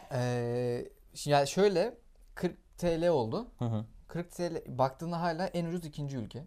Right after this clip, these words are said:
Speaker 1: İki dolara denk geliyor
Speaker 2: Hı hı hı.
Speaker 1: çünkü. E, tabii ki hani, ya ama şimdi yurt dışındaki gibi de servis sunmuyor bize.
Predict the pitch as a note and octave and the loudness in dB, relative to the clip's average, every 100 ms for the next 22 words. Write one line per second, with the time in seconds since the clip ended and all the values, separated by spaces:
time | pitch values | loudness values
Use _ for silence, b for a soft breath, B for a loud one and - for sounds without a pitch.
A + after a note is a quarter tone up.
0 | - _ - - C3+ A#2 G#2 G2+ F#2+ F#2+ | -16 _ -18 -8 -2 0 0 -2 -4 -6
1 | G2 G2 G2+ G2 G2 F#2 - - A#2+ G#2+ | -4 0 0 0 -2 -4 -8 -12 -10 -6
2 | A#2+ A#2 A2+ A#2+ A2 G#2+ - - _ _ | -4 -4 -4 -4 -4 -4 -10 -20 _ _
3 | - - - B2+ C3 F3+ F#3 C#3 D#3+ D#3+ | -20 -20 -8 0 2 2 0 -2 -4 -2
4 | G3 F#3 G3+ G3+ G3+ G3 F#3+ G#3+ G#3 F3 | -2 -4 -2 -4 -4 -2 0 2 2 0
5 | G3+ - E3 A#2 G#2 F2+ | -2 -4 -2 -2 -2 -6